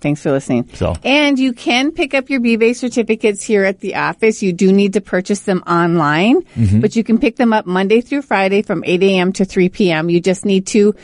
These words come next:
Speaker 1: where the shipping detail, it automatically defaults to U S mail, so you need to click the drop-down arrow and select pick up at station.
Speaker 2: All right. And like Stacy said, you have to place them online
Speaker 1: Yep.
Speaker 2: at b bay dot big deals media dot net. We will still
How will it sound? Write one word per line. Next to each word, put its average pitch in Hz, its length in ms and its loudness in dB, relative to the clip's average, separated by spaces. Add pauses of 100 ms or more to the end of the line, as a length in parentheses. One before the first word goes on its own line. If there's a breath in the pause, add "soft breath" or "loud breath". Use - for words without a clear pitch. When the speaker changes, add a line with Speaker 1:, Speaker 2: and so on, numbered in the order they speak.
(280 loud breath)
Speaker 1:
where 208 120 2
the 202 80 2
shipping 240 400 0
detail, 196 440 0
it 175 180 0 (140)
automatically 202 520 0
defaults 214 500 0
to - 160 -8
U 185 160 4
S 190 180 -2
mail, 175 240 0
so - 140 -8
you 170 100 0
need 170 200 2
to 180 60 -2
click - 340 -4
the 185 80 -2
drop-down 180 560 -2
arrow 180 300 0
and 175 180 -2
select 170 320 -4
pick 185 200 -4
up 165 140 -4
at 165 100 -4
station. - 460 -6 (260)
Speaker 2:
All 95 140 0
right. 98 260 -2 (280 loud breath)
And 113 240 -2 (120)
like 120 220 0
Stacy 131 320 0
said, 110 200 0
you 104 60 0
have 110 160 0
to - 80 -8
place 139 260 0
them 135 160 -2
online 131 640 2
Speaker 1:
Yep. 233 160 2
Speaker 2:
at 107 140 -8
b 143 160 2
bay 151 380 2
dot 127 180 2
big 131 160 0
deals 143 260 2
media 139 240 0
dot 123 200 0
net. 120 200 0
We 147 140 4
will 180 260 0
still 185 480 -2